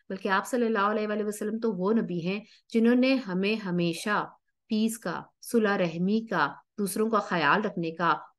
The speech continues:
औरतों और बच्चों के महफूज रखने का, बूढ़ों का ख्याल रखने का, even जंग में दरख्तों का भी ख्याल रखने का हुक्म दिया है। तो कैसे कहा जा सकता है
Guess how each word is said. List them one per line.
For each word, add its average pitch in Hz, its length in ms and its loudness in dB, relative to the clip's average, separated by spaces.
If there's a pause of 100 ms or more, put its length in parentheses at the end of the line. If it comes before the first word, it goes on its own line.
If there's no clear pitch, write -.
औरतों 214 480 2
और 233 80 0
बच्चों 185 360 -2
के 233 240 4
महफूज 190 540 0
रखने 175 280 0
का, 180 180 2
बूढ़ों 208 380 2
का 311 100 2
ख्याल 170 300 0
रखने 170 260 -4
का, 180 240 2 (300)
even 302 380 6
जंग 262 300 2
में 359 180 0
दरख्तों 254 580 0
का - 120 4
भी 381 100 2
ख्याल 202 400 0
रखने 196 300 -6
का 208 100 -4
हुक्म 170 340 -4
दिया 156 220 -8
है। 156 240 -12 (300)
तो 302 60 -8
कैसे 240 400 0
कहा 175 260 -2
जा 160 180 -4
सकता 165 320 -8
है 160 240 -6